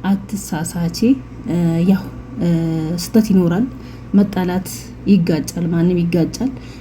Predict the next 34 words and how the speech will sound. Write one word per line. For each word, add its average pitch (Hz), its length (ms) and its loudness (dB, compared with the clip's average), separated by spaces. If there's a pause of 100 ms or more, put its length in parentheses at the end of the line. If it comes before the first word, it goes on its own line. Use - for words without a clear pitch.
(140)
ግን 262 160 10
ሰላም 180 320 0
ይወርዳል፣ 170 440 0 (600)
ሰላም 185 360 4
ይወርዳል፣ 165 340 2
ሰላማቸው 165 480 -2
ይወርዳል። 180 360 0 (360)
ትናንት 208 360 4
እንግዲህ 190 320 4
በኤፍሬም 190 680 4
ቤት፣ 220 220 4 (140)
እ፣ 156 140 -6 (140)
ቡታ፣ 185 240 -4 (140)
ምንድን 190 280 6
ነው፣ 170 160 2 (380)
ፍርድ 185 240 -2
ቤት 202 180 4
ቀረቡ 160 300 -2
አብርሽና፣ 170 380 0 (100)
እ፣ 170 220 -4
ሩታ 180 260 -2
ተብሎ፣ 190 220 4 (540)
እ፣ 190 140 0
ተለቆ 214 360 6
ነበር። 160 240 0
ቪዲዮ 170 220 2
አልሰራውኝም፣ 175 680 4 (140)
እ፣ 170 200 -2
ብዙም 190 360 4
ቪዲዮቸውን 175 520 2
አላየውም 165 460 0
ማለት 170 260 0
ነው። 247 140 2 (760)
እ፣ 190 120 2